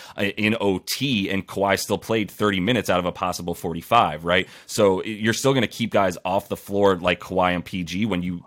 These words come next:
are trying to face the Suns next game, who are ripe for the taking right now after another loss to the Rockets the other night. So I think that they've got a pretty big target on their back, to your point,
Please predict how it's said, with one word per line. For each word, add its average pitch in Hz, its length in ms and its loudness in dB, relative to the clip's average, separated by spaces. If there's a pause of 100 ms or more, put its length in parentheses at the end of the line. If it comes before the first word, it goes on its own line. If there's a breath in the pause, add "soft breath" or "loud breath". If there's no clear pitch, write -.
are 92 120 -2
trying 92 320 -2
to 87 60 -6
face - 340 -8
the 87 100 -8
Suns 92 360 -4
next 87 200 -6
game, 98 300 -2 (220 loud breath)
who 120 100 4
are 92 160 6
ripe 107 480 2
for 98 240 -2
the 82 80 -8
taking 107 380 0
right 85 160 0
now 82 160 0
after 95 180 -2
another 90 400 2
loss 87 420 2 (240 loud breath)
to 156 140 2
the 104 100 2
Rockets 95 440 2
the 95 80 -4
other 85 160 -2
night. 80 240 -4
So 98 80 2
I 95 80 4
think 127 220 -2
that 107 140 2
they've 101 160 2
got 95 140 4
a 85 40 0
pretty 104 180 -4
big 87 160 -2
target 95 260 0
on 87 80 0
their 82 80 -2
back, 92 240 2
to - 100 -8
your 95 100 -2
point, 92 280 -2